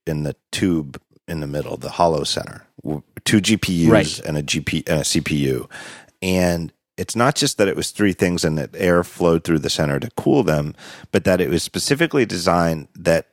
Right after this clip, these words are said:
Speaker 1: all three sides of that triangle would remain roughly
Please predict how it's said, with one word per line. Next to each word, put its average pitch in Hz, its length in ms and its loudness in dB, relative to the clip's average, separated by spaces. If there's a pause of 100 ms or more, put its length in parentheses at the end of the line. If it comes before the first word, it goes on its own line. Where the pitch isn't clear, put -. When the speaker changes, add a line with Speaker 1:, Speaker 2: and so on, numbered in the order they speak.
(360)
Speaker 1:
all 98 220 4
three 101 240 -2
sides 85 360 2
of 73 120 -2
that 73 200 -2
triangle 78 580 2
would 73 300 0
remain 78 380 -2
roughly 80 880 0